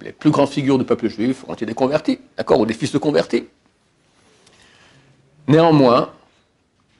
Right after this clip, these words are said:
la, le point, il est là. C'est pas la connaissance de la vérité qui compte. Des fois, très souvent,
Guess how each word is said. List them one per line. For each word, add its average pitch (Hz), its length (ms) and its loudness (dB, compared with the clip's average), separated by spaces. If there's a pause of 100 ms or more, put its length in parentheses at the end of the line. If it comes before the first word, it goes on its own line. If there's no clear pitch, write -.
(160)
la, 117 180 4
le 127 320 0
point, 180 320 0
il 139 80 2
est 117 80 6
là. 110 280 2 (120)
C'est - 240 -6
pas - 120 4
la 135 100 4
connaissance 165 720 2
de 147 60 0
la 123 100 4
vérité 117 720 -4 (680)
qui 113 180 -12
compte. - 440 -4 (560)
Des 113 100 -2
fois, 143 160 0
très - 200 -4
souvent, 123 580 0